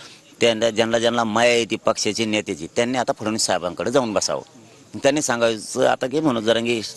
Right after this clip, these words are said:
कसलंच बोलत नाही, राजकीय भाषा वापरणार नाही, तो आरक्षण मागतोय. आपण म्हणतोय, "Narrative भरून काढायचा." मराठ्यांचा फायदा दुसऱ्याला व्हायला लागला,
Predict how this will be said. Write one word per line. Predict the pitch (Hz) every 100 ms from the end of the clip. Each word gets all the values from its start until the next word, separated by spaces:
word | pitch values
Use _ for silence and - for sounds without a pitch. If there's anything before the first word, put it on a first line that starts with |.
| -
कसलंच | 117 123 131
बोलत | 113 110 104
नाही, | 101 82 67 - - - - -
राजकीय | 113 - 131
भाषा | 104 - 123
वापरणार | 117 - 123 135 117
नाही, | 107 90 78 - - - -
तो | 123
आरक्षण | 110 123 135 156
मागतोय. | 135 117 - 85 - - - -
आपण | - 113 147
म्हणतोय, | 139 135 139
"Narrative | 131 131 131 131
भरून | 107 131
काढायचा." | 117 98 87 73 - - - - -
मराठ्यांचा | 113 127 131 127 135
फायदा | 117 117
दुसऱ्याला | 127 131 147 151
व्हायला | 123 110
लागला, | 101 90